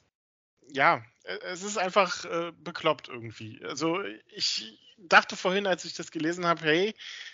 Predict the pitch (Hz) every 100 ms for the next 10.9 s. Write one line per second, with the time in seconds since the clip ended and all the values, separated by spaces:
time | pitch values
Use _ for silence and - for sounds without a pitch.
0 | - _ 156 165 180 165 - - 151 147
1 | 147 151 147 143 143 143 143 135 143 143
2 | 156 156 151 151 147 143 - 160 156 147
3 | - 151 156 - 143 139 240 - 180 -
4 | 135 120 117 117 117 117 110 113 - 123
5 | 135 131 127 127 123 123 127 139 _ 123
6 | 120 135 131 - 135 - 127 120 123 143
7 | 131 - 131 127 123 - - - - 131
8 | 139 143 160 - 143 135 - 135 151 127
9 | 127 123 123 - 123 135 131 - 123 123
10 | 120 - 127 - 76 127 120 120